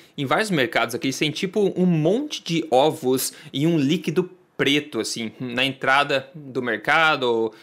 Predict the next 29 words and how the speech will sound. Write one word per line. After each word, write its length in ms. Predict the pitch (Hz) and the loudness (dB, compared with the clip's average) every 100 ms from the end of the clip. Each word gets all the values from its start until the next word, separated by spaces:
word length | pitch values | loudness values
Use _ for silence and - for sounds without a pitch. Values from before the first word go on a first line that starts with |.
| _ | _
ou 80 | 127 | -8
seven 340 | - 127 120 113 | -2 0 0 0
eleven 340 | 107 135 131 | 2 2 2
da 80 | 110 | -4
vida, 160 | 113 127 | -4 -4
essas, 320 | 110 101 - | -2 -2 -4
essas 260 | 110 110 110 | -4 -4 -2
lojinhas 380 | 110 104 113 | -2 -2 -6
mini 240 | 107 117 110 | -4 -4 -2
mart 320 | 107 113 113 | -2 -2 -2
da 120 | 107 | -6
vida. 260 | 104 117 110 170 - - 156 | -2 -2 -4 -8 -20 -20 -6
É 60 | 151 | -2
um 40 | |
monte 400 | 185 180 269 320 247 | 0 0 -2 -2 0
de 120 | 160 | 2
ovos, 360 | 135 226 185 143 | 2 2 0 -4
tipo, 140 | 151 | -6
uns 80 | 180 | -6
cinquenta, 460 | - 330 160 208 | -6 -4 -2 -2
sessenta 320 | 180 160 170 143 | -4 -2 0 2
ovos, 220 | 147 131 | 2 -2
assim, 180 | 117 180 | -4 -4
banhado 720 | 170 147 143 196 151 170 175 | -4 -2 0 2 2 0 0
nesse 220 | 175 175 | -6 -4
líquido 360 | 160 135 165 170 | -4 -6 -4 -2
vermelho 460 | 185 156 127 156 156 | 0 0 2 0 -2
que 100 | 180 | -4
parece, 680 | - 233 156 185 190 196 | -2 0 2 0 -2 -8